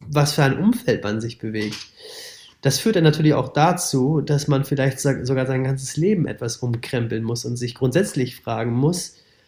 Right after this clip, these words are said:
in was für einer Situation stecke ich eigentlich gerade und wo möchte ich eigentlich hin?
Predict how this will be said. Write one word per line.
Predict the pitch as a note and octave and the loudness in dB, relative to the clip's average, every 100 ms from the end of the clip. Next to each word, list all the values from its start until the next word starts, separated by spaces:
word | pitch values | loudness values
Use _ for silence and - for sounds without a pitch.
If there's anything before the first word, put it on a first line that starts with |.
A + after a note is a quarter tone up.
| _ _ | _ _
in | C#3+ | 0
was | C3+ C#3 - - | 0 0 -2 -4
für | - - D#3 B2+ | -8 2 4 4
einer | C3+ C#3 C3 | 4 2 4
Situation | B2+ C#3 A#2+ - C#3 B2 | 2 0 -2 0 -2 0
stecke | F#3 F3+ | -4 -4
ich | C#3+ C3 | -6 -4
eigentlich | A#2+ A#2 A#2 | -4 -4 -4
gerade | B2+ A#2 A#2 D3+ F#3 - _ _ _ _ _ - | -4 -2 0 0 -2 -10 _ _ _ _ _ 0
und | C#3 C3 B2+ C#3 | 2 2 2 6
wo | |
möchte | C#3 C#3 C#3+ | 6 6 4
ich | C#3 - | -4 -2
eigentlich | C3 C3 B2 B2+ A#2+ | 0 0 0 -2 2
hin? | G#3 D#3 A2+ | 2 2 0